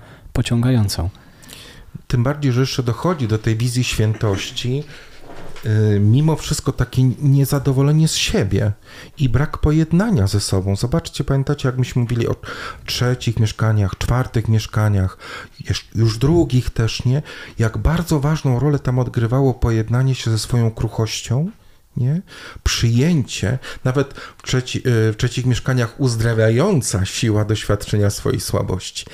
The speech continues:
Speaker 2: Nie po to, żeby siebie odrzucić, ale właśnie, żeby siebie przyjąć.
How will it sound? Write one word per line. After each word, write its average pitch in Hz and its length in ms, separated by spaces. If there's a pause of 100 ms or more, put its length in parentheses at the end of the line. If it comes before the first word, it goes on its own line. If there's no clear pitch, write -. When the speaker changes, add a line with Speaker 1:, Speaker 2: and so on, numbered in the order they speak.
(360)
Speaker 2:
Nie 185 140
po 143 180
to, 120 140
żeby 110 200
siebie 104 260
odrzucić, 104 340
ale 117 200
właśnie, 143 360
żeby 110 180
siebie 170 240
przyjąć. - 560